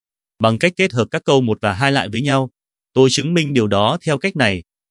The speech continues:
Lập luận của câu thứ hai này là Cựu Ước là lời được thần cảm của Đức Chúa Trời, rằng Cựu Ước được viết bởi những người được Đức Thánh Linh cảm động. Các tiên tri của Ngài, các tiên tri của Đức Chúa Trời,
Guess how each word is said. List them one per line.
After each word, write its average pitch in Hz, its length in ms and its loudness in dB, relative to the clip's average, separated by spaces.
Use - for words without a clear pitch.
Lập 123 160 2
luận 127 260 -2
của 104 100 -6
câu 147 180 0
thứ 143 180 2
hai 147 160 0
này 117 220 2
là 92 120 -4
Cựu - 220 -4
Ước 214 180 0
là 135 100 0
lời 107 180 2
được 107 160 -6
thần 101 200 -6
cảm 98 240 -2
của 101 120 -6
Đức 110 120 -2
Chúa 139 140 -2
Trời, 107 340 2
rằng 113 200 2
Cựu - 180 -4
Ước 226 160 0
được 135 160 -2
viết 190 160 -2
bởi 123 220 2
những 123 140 -6
người 135 140 4
được 107 180 -6
Đức 175 160 -4
Thánh 135 220 0
Linh 143 180 -2
cảm 101 200 -4
động. 92 160 -2
Các 175 180 -2
tiên 143 180 2
tri 127 280 2
của 104 120 -6
Ngài, 95 340 -4
các 180 140 0
tiên 139 180 2
tri 127 300 4
của 101 140 -4
Đức 135 120 -4
Chúa 156 160 -2
Trời, 120 320 4